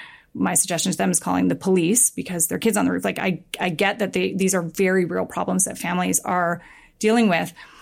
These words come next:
But as, as a fundamental belief, if we really change our thinking to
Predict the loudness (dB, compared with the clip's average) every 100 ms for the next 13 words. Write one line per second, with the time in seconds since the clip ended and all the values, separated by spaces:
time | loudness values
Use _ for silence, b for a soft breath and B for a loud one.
0 | B B B B _ 2 4 2 0 -2
1 | -2 -2 2 4 6 4 2 0 0 0
2 | 0 0 0 2 2 0 0 -2 0 2
3 | 0 0 -2 -2 0 0 0 0 2 2
4 | 0